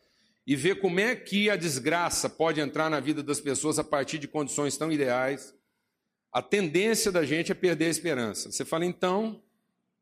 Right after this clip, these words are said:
então, onde está a felicidade?" Se diante de condições tão ideais, tão perfeitas, tão, tão, tão desejáveis, tão sublimes, tão,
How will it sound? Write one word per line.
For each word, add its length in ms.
então, 720
onde 380
está 280
a 40
felicidade?" 840
Se 200
diante 480
de 100
condições 800
tão 200
ideais, 500
tão 180
perfeitas, 800
tão, 360
tão, 340
tão 280
desejáveis, 1080
tão 180
sublimes, 960
tão, 440